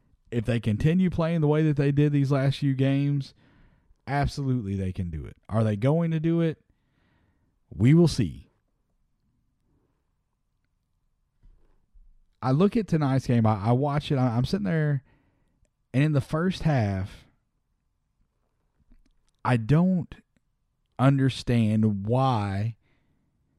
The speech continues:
Ja Morant is not hitting that aggression.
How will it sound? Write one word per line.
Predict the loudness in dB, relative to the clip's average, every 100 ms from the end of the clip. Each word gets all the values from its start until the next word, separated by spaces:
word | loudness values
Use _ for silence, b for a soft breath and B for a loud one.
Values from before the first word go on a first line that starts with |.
| _ _ _ _ _ -16
Ja | -6 2 2 4
Morant | 2 4 4 2 0
is | 0 0
not | 0 -2 -2 -4 -6 -12 _ _ _ _ _ _ _ _
hitting | -10 -2 2 2
that | 0 0
aggression. | -2 -2 -4 -4 -6 -10 -10